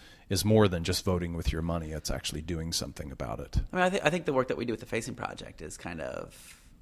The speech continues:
Speaker 2: um, activism, right? Like,
Speaker 1: Right.
Speaker 2: it's trying to create awareness. It's not, like, directly in your face activism telling people why they're wrong, right?
Speaker 1: Yeah.
Speaker 2: It's introducing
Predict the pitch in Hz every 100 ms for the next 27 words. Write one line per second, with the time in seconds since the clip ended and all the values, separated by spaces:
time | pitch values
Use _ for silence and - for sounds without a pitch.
0 | - - 64 52 50 - - - - -
1 | - 101 - 92 - - - - - -
2 | - - - 110 107 131 - 101 87 78
3 | - - 120 113 - 110 104 - - 113
4 | 107 - 101 98 98 101 104 87 101 113
5 | 131 147 139 123 110 - - - - 117
6 | 117 117 123 113 104 113 110 - 107 101
7 | 101 - 85 - 104 98 98 95 104 98
8 | 101 90 90 92 92 95 98 95 92 92
9 | - 92 92 87 90 - 92 104 - -
10 | - 120 110 110 - 104